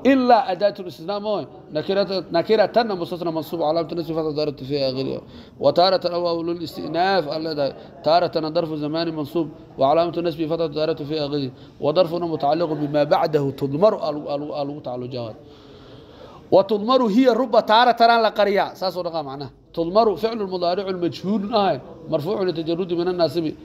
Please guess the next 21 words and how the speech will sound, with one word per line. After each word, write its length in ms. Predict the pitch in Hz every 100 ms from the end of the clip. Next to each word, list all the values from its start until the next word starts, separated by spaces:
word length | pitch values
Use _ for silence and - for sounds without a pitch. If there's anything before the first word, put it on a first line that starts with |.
| -
والجازم 460 | 170 185 175 165 175
علامة 260 | 156 170 160
رفعه 220 | 170 165
لما 220 | 160 165
تدارت 400 | 151 151 160 156
في 220 | 143 165 160
آخره 180 | 165
والنائب 320 | 160 151 156 170
الفاعل 460 | 156 147 170 156
ضمير 260 | 147 160 170
مستتر 460 | 165 160 151 160
جواز 320 | 147 156 165 151
تقديره 400 | 147 143 170 156
هي 260 | 147 180
آه. 240 | 175 139 107 - - -
مم، 340 | 123 123 120
يعود 280 | 123 135 190
إلى 200 | 165 135
رب 180 | 135 147
ونغاس. 560 | 135 131 127 123 117 123 120 - - - - - - - - - -
بعد 480 | 180 240 208 196